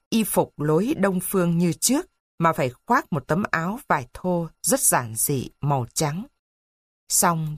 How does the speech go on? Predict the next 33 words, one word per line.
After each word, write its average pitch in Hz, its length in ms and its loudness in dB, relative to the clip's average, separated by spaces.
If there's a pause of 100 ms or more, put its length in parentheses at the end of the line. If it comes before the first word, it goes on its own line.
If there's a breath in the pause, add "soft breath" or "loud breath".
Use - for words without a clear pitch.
trong 240 180 2
dáng 233 240 2
điệu 180 200 4
của 156 140 4
nàng 135 360 0
vẫn 165 280 0
có 185 180 2
một - 240 -4
vẻ 131 220 0
gì 135 300 0 (140)
can 220 240 2
đảm 131 300 2
và 135 80 2
nhẫn 135 320 2
nại 151 280 2
khác - 240 -4
thường, 139 300 0 (520)
khiến 202 160 4
cho 175 340 4
nhìn 156 480 4
nàng 131 280 0 (220)
không 240 240 2
ai 202 240 -2 (120)
cầm 139 280 2
được 143 300 0
nước 214 260 2
mắt. 226 180 2 (600)
Mặc 185 200 2
dầu 160 420 4
nàng 156 260 0
ăn 233 220 0
mặc 151 260 0
rất 285 180 0